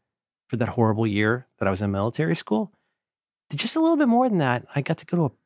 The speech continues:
pretty okay, good liberal arts school that I probably should not have gotten into. I still think about that a lot.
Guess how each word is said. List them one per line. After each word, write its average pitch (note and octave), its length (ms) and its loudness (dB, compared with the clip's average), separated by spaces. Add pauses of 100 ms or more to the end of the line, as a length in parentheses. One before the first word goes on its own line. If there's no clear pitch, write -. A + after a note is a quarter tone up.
(400)
pretty - 640 -2
okay, G#2+ 220 -4
good G2+ 220 -6
liberal A2 240 -8
arts G#2 180 -6
school G#2+ 200 -4
that G#2 120 -2
I G2+ 40 -2
probably G#2 300 0
should G#2+ 160 -4
not G#2+ 160 -2
have G#2 80 -10
gotten G2 240 -6
into. F#2+ 280 -12 (680)
I D#3 60 0
still G#3 140 -2
think A#3+ 120 4
about A3 200 4
that G3 120 4
a F#3 40 0
lot. F#3+ 260 2